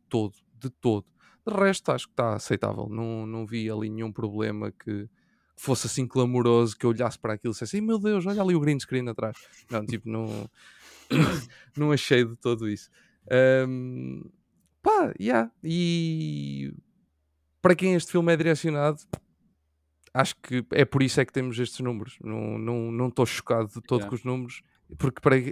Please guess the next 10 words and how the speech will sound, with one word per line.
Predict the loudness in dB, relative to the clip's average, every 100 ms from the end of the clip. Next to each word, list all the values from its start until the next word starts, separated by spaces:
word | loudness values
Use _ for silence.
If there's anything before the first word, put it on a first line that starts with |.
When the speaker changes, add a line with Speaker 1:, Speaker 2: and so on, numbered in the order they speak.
| 0
Speaker 1:
para | 4 4
quem | 6
este | 4 2
filme | -2 0
é |
direcionado, | 0 -2 -2 2 2 2 -2 _ _ _ _ -4
acho | -4 -2
que |
funciona | -2 -2 -2 -4
perfeitamente. | -6 -10 -10 -10 -16